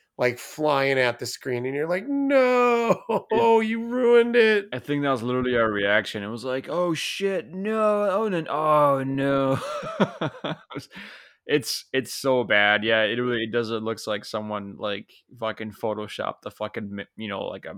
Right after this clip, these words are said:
Speaker 2: mandible and C G I'd it onto the screen. It looks so bad. It looks terrible.
Speaker 1: And it is the worst C G shot until the end, which we will get to shortly
Speaker 2: Right,
Speaker 1: here.
Speaker 2: right.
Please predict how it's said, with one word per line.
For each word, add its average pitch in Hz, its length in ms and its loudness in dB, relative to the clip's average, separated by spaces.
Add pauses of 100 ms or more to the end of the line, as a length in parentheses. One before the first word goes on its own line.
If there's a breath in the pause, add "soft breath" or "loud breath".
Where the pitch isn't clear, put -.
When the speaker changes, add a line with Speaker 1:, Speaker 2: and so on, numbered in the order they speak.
(120)
Speaker 2:
mandible 104 920 -4
and 101 160 -10 (640)
C - 260 -6
G 117 220 -2
I'd 107 180 4
it 107 100 -2
onto 104 320 -4
the 101 80 -8
screen. 104 280 -10
It 92 80 -10
looks 120 220 -6
so 101 260 -8
bad. 50 320 -6 (140)
It 107 100 -16
looks 113 180 -10
terrible. 98 640 -8
Speaker 1:
And 175 120 0
it 180 100 4
is 175 320 2
the 170 160 2
worst 160 380 0
C 139 160 -4
G 123 160 -6
shot 113 320 0
until 113 220 -8
the 104 180 -4
end, 87 240 -8
which 104 200 -12
we 110 140 -10
will 101 140 -12
get 95 240 -10
to 85 180 -12
shortly 87 500 -12
Speaker 2:
Right, 98 160 -10
Speaker 1:
here. 95 120 -10
Speaker 2:
right. 104 180 -6